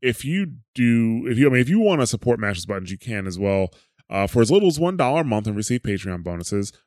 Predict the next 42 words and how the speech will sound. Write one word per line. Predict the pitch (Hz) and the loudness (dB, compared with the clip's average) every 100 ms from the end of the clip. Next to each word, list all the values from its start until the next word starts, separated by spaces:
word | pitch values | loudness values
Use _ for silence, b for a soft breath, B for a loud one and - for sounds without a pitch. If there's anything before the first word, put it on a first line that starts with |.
| - | -10
Uh, | |
for | 104 123 | 0 4
this, | 156 - - _ _ _ - | 4 4 -6 _ _ _ -6
uh, | 117 101 - | -4 -4 -8
show | - - 117 | -2 6 6
specifically, | 104 - 101 135 127 107 95 87 - _ _ | 6 0 0 0 0 -4 -4 -8 -10 _ _
the | |
fan | 101 135 127 | -6 -4 0
tier | 131 | 0
patrons | 117 117 117 107 | 0 -2 -2 -2
receive | 107 - 117 104 101 95 | -2 -2 -2 0 -2 -2
bonus | 98 117 117 113 | 0 2 0 -2
honorable | 127 113 104 | -6 -4 -2
mention | 104 107 101 | -2 -4 -4
episodes, | 98 95 - 101 95 90 - _ _ _ | -6 -4 -2 0 0 -2 -12 _ _ _
along | 117 120 120 | 0 2 4
with | 113 95 | 2 2
receiving | 107 104 113 101 98 | 0 -2 -2 -2 -4
the | 95 98 | -6 -8
episodes | 107 - 104 113 101 95 90 | -8 -10 -4 -2 0 0 -2
a | 90 | -4
little | 101 98 - | -2 -2 -2
earlier. | 190 170 156 117 120 151 _ _ _ _ - | 0 2 4 4 4 0 _ _ _ _ -4
And | 110 110 | -2 0
the | 104 | -2
supporter | - - 262 214 | -4 -2 0 2
tier | 165 113 | 2 0
patrons | 120 107 110 104 98 | 2 -2 -2 -4 2
will | 104 | 2
receive | 98 101 123 104 | 2 0 -2 0
the | |
honorable | 110 107 | 0 -2
mentions | 104 104 95 | -2 -4 -6
plus | - - - 190 196 - | -10 -12 -4 0 0 0
the | 170 | -4
draft | 135 117 113 123 - | -2 2 2 2 -2
episode | 104 101 101 98 | -4 -2 0 0
where | 92 | 0
we | 101 | 0
actually | 101 98 110 98 | 0 0 -4 -6
drill | 87 95 101 | -6 -2 0
down | 95 85 95 95 92 87 | -2 -4 -2 -2 -4 -8